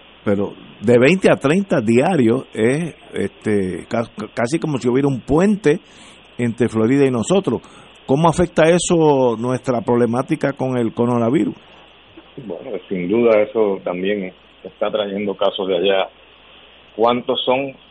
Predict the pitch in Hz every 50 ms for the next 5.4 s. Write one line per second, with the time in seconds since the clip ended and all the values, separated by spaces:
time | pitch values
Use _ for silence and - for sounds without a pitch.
0 | _ _ - 95 92 98 101 101 - - 113 101 - - 98 98 101 104 107 104
1 | 98 101 104 107 104 104 101 98 101 113 107 110 95 87 95 87 82 87 95 98
2 | 104 107 104 107 104 107 110 104 104 104 98 98 104 101 101 101 113 127 117 110
3 | 101 98 95 87 - 95 95 101 95 - 110 107 104 104 101 101 98 104 107 -
4 | - - 104 104 - - - - _ _ _ _ _ _ - - - - _ _
5 | - 98 95 90 87 87 90